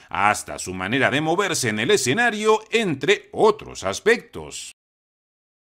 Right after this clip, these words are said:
Silenciosamente, Ana Bárbara ha apoyado al talento femenino que desea interpretar música mexicana.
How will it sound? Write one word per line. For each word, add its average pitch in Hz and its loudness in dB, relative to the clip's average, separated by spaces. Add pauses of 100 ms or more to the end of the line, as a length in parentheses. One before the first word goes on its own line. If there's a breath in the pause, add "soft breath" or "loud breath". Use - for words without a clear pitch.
(120)
Silenciosamente, 165 4 (120 loud breath)
Ana 104 2
Bárbara 151 2
ha 120 4
apoyado 127 0
al 135 0
talento 120 0
femenino 180 -2
que 82 -14
desea 80 -2
interpretar 98 -4
música 104 -4
mexicana. 135 -2